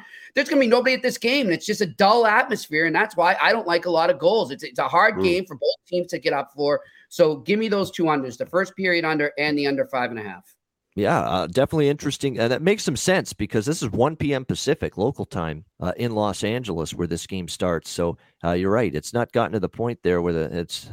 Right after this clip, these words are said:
Speaker 2: rarely ever gets to the point where the weather's, uh, cold and, uh, dreary and, uh, frigid, uh, in L A, obviously. But yeah, the point is well taken that, uh, yeah, there might be a, a little bit of a, uh,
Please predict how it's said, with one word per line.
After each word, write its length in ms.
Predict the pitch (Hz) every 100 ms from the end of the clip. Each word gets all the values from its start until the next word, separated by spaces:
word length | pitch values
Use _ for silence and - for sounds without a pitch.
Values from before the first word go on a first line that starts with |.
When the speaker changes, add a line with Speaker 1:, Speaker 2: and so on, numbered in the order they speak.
| 92
Speaker 2:
rarely 360 | 107 131 113
ever 160 | 123 107
gets 220 | 95 87
to 80 | -
the 60 | 90
point 220 | 101 92
where 100 | 85
the 80 | 80
weather's, 400 | 92 87 78 -
uh, 180 | 76 73
cold 300 | - 110 104
and, 200 | 90 80 82
uh, 220 | 80 80 - -
dreary 560 | 101 113 117 104 98
and, 240 | 82 90 87
uh, 280 | 85 76 82 _
frigid, 480 | - 120 117 87 80 _ _
uh, 100 | 92 -
in 140 | 110
L 220 | 104 92
A, 140 | 110 90
obviously. 640 | 80 80 87 80 - 82
But 220 | 76 80
yeah, 280 | 110 110 - -
the 120 | 85
point 260 | 82 143 131
is 120 | 98
well 180 | 107 92
taken 420 | - 113 - 73
that, 260 | 76 76 -
uh, 160 | 85 - - _ -
yeah, 200 | 117 82
there 120 | 104
might 200 | 135 -
be 180 | 127 120
a, 140 | 107
a 80 | -
little 180 | 113 113
bit 140 | 110
of 140 | 95 98
a, 160 | 98
uh, 160 | 92